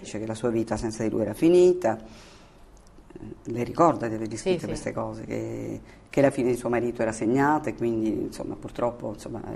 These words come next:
Speaker 1: restavate voi due, che avreste potuto continuare a vivere insieme e,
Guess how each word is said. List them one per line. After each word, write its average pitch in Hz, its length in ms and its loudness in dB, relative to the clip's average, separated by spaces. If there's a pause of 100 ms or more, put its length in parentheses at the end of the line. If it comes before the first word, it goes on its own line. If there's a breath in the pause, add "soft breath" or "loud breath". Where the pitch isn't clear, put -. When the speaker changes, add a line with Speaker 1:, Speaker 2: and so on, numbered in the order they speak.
(220)
Speaker 1:
restavate 120 540 2
voi 107 140 0
due, 135 380 6
che 117 180 -2
avreste 117 340 -2
potuto 110 320 -6
continuare 110 460 -2
a - 20 0
vivere 107 480 0 (400 loud breath)
insieme 120 680 2
e, 107 400 -4